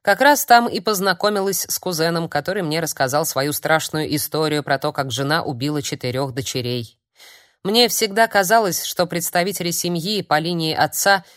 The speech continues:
были воплощением зла, и только год назад я сказала себе: "Хватит, нужно увидеть их, пообщаться,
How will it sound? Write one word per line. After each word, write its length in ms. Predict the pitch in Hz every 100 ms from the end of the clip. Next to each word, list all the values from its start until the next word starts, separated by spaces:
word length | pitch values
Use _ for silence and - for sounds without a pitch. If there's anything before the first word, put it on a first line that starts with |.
| _
были 240 | - 220 202
воплощением 800 | 190 190 185 - 214 202 190 175
зла, 560 | 135 175 190 127 98 _ _
и 100 | -
только 260 | 170 180 185
год 260 | 175 190 185
назад 380 | 175 175 233 -
я 120 | 190
сказала 400 | - 180 208 180
себе: 260 | - 175
"Хватит, 680 | 165 135 175 214 117 95 - _ _ - _ _
нужно 500 | 208 285 226 247 240
увидеть 640 | - 208 165 214 185 185
их, 280 | 202 185 - -
пообщаться, 800 | 233 180 - 185 180 - 175